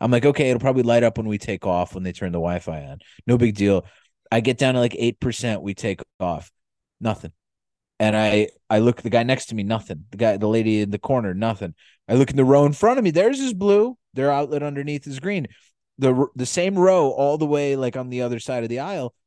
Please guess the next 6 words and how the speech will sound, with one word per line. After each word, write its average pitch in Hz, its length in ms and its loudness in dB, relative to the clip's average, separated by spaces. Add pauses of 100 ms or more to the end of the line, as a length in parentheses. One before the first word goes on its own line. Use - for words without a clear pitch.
(220)
all 127 180 2
working. 131 500 0
Behind 143 480 -6
me, 90 200 -6 (180)
all 131 240 4
working. 143 520 2